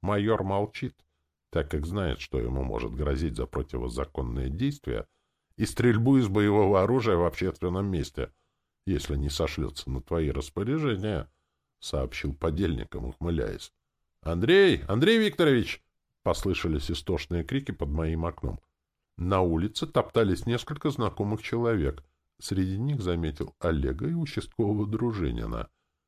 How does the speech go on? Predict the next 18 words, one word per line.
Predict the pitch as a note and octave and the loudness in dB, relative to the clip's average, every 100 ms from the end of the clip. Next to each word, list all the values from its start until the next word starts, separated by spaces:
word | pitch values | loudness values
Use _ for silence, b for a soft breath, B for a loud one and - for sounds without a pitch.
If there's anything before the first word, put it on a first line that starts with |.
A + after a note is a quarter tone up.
| _ | _
Увидев | - D2 D2+ B1+ B1 C#2+ | -2 0 0 -2 -4 -2
меня, | C#2+ C2+ C2+ | 0 0 0
они | B1 B1+ | 0 -2
разразились | C2 B1+ C#2+ D#2 D#2 D#2+ C#2+ - | -2 0 0 0 2 0 0 0
радостными | E2 C2+ C2 - D2+ F2+ | 0 0 -2 -2 -2 -2
криками. | - C#2 B1 B1 G#1+ G1+ _ _ _ _ - | -2 -2 -2 -6 -6 -10 _ _ _ _ -4
«Ничего | A#2 C#3+ D#3+ D3 D3 B2 C#3 | 0 4 2 4 4 4 4
не | F3+ D#3+ C#3+ | 4 4 2
предпринимать! | C#3+ C#3+ D3 D3+ D3 C#3+ A#2 G#2 - - - - _ _ - | 2 -2 0 0 2 2 2 0 -2 -12 -14 -16 _ _ -14
Всех | - - C#3+ | -4 0 0
чужаков | - B2+ A2 A#2 - G#2+ | 2 0 2 2 2 0
в | |
селе | - A#2 A2 | 0 2 4
отлавливать | F#2+ - G2 E2+ A2 F3 G3+ | 4 2 2 4 2 0 2
и | E3 | 2
доставлять | A2 - A#2 G#2+ A#2 | 2 4 4 6 4
в | - | 2
правление! | C3+ B2 G2+ E2+ E2 D#2+ | 4 4 4 4 2 0